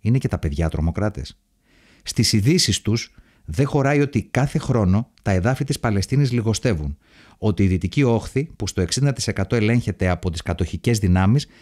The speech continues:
περικυκλώθηκε από το τείχος της ντροπής και κάθε πόλη, γειτονιά και χωριό ελέγχεται από ζώνες ασφαλείας και εκατοντάδες φυλάκια, όπου Ισραηλινοί στρατιώτες με παρατεταμένα όπλα ελέγχουν, συλλαμβάνουν, δέρνουν και σκοτώνουν.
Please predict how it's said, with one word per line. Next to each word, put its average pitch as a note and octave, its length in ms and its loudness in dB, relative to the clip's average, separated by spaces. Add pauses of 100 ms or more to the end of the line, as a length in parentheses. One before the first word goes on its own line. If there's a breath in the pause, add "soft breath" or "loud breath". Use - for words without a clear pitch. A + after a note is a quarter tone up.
(200 loud breath)
περικυκλώθηκε B2 680 0
από G#2+ 180 0
το G2+ 140 0
τείχος - 360 0
της F#2 160 2
ντροπής F2 520 0 (240 loud breath)
και - 100 -6
κάθε - 320 0
πόλη, A2+ 460 2 (180 loud breath)
γειτονιά G2+ 520 2
και B2+ 120 0
χωριό G2+ 420 0 (200 loud breath)
ελέγχεται A#2 460 2
από B2+ 200 0
ζώνες B2 300 2
ασφαλείας A2 460 0
και - 80 -2
εκατοντάδες A#2 560 0
φυλάκια, G2+ 500 0 (120)
όπου G#2+ 360 2
Ισραηλινοί F#2+ 580 4
στρατιώτες C3 600 0
με G#2 160 2
παρατεταμένα F#2+ 680 2
όπλα B2+ 300 0
ελέγχουν, G2 600 2 (200 loud breath)
συλλαμβάνουν, G2+ 920 2
δέρνουν A2+ 540 2
και C3+ 100 0
σκοτώνουν. E2+ 640 0